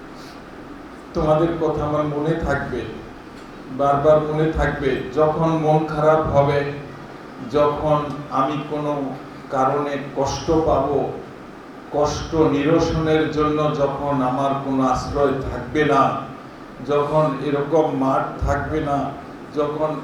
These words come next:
এরকম শিশুর আমাকে এসে জড়িয়ে ধরবে না, তখন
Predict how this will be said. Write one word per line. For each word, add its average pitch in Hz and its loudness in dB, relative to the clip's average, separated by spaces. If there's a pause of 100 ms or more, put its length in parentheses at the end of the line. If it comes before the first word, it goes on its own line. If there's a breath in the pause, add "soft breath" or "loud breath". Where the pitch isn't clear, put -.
(140)
এরকম 156 2 (200)
শিশুর 160 0 (120)
আমাকে 160 0 (120)
এসে 156 -2 (140)
জড়িয়ে 151 2 (160)
ধরবে 151 0
না, 147 2 (680)
তখন 160 2